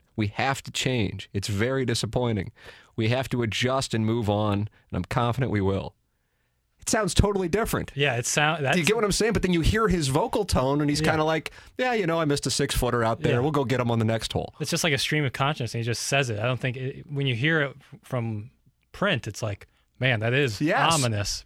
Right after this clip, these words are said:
Speaker 2: but it's, it doesn't sound like that at all in the
Speaker 1: All right,
Speaker 2: clip.
Speaker 1: honesty immediate. Did you know which quote I was talking about? There's no way you did.
Speaker 2: No.
Speaker 1: Okay.
Speaker 2: <laughs> No, I didn't know. But, but you read it, and now I've heard it,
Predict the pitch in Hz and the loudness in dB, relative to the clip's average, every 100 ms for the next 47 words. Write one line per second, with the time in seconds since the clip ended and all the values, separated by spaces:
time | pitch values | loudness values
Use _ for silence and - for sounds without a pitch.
0 | - 131 123 113 - - - 143 123 147 | -4 0 0 -2 -6 -10 -12 -8 -2 0
1 | 127 - 131 127 120 110 113 113 110 107 | 0 0 0 0 -2 -2 -4 -4 -4 -6
2 | 95 117 131 113 117 127 - 131 147 131 | -2 0 2 2 2 0 0 0 0 0
3 | 95 98 113 113 113 - 127 117 107 - | 0 2 2 2 0 0 2 2 2 0
4 | 120 107 90 82 85 104 117 110 101 95 | 0 0 -2 -2 -4 -4 0 2 2 2
5 | 85 90 87 - 214 180 - - - - | -2 -6 -8 -8 -8 -8 -8 -6 -4 -6
6 | 415 - _ _ _ _ _ _ _ _ | -8 -12 _ _ _ _ _ _ _ _
7 | _ _ _ _ _ 208 139 110 101 98 | _ _ _ _ _ -6 -4 -6 -8 -12
8 | 101 117 175 _ _ _ _ _ _ _ | -8 -8 -8 _ _ _ _ _ _ _
9 | _ _ _ - 151 143 143 135 147 151 | _ _ _ -4 -4 -4 -8 -4 0 0
10 | 139 123 160 170 123 - - 135 131 127 | 2 2 2 2 0 -2 -8 -4 -2 -2
11 | 120 110 165 175 120 113 | -4 -6 -4 -4 -4 -8